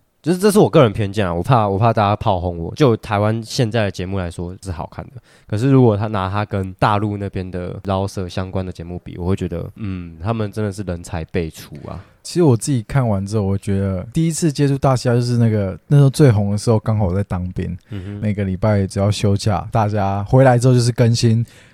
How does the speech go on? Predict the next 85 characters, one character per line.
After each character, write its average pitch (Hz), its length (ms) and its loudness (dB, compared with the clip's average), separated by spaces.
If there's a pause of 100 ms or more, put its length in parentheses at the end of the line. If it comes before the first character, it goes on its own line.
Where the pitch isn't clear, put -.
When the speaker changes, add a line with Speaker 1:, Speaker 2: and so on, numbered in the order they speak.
(140)
Speaker 2:
哎， 147 120 2 (220)
这 135 140 6
一 139 40 6
集 113 160 0
大 117 160 2
家 113 80 2
听 117 160 0
了 107 80 2
什 92 120 -4
么 85 80 -4
很 101 180 -2
屌 87 260 -2
这 87 120 -8
样 87 120 -6
子。 - 160 -16 (600)
所 147 180 6
以 - 20 6
那 180 160 4
时 - 160 4
候 143 100 8
是 143 160 2
真 135 220 2
的 117 240 2
很 127 240 2
喜 117 180 -2
欢 110 200 2
那 117 80 2
个 110 100 2
节 95 240 -4
目， 98 300 -4 (100)
然 110 100 -2
后 120 120 2
到 135 120 4
现 135 240 2
在 123 80 2
看 127 220 -2
的 104 60 -4
时 101 80 -4
候， 107 100 0
小 104 100 -6
小 110 180 2
有 90 60 -4
失 98 280 -10
望， 98 180 -4
就 113 140 -2
是 117 80 -6
场 120 220 2
面 117 340 4
啊， 98 180 -2
或 117 160 2
者 104 60 2
是 110 340 -2
你 127 80 -4
会 143 240 0
觉 131 200 -2
得 110 80 -6
对 180 120 2
自 170 160 -8
己 151 60 -4
台 120 160 -4
湾 123 120 2
选 127 160 -2
手 110 80 2
没 101 120 -2
有 107 60 0
那 110 40 0
么 107 140 -2
有 90 80 -4
信 92 260 -4
心。 85 260 -8 (100)
Speaker 1:
哦， 127 100 -2 (100)
你 117 160 -2
是 165 100 0
说 214 140 2
你 123 180 -2
当 139 240 0
兵 151 160 2
的 135 120 4
时 - 120 -4
候 113 260 4
看 120 300 -4
的 95 120 -4
是 101 220 -6
那 98 160 -4
个 87 460 -6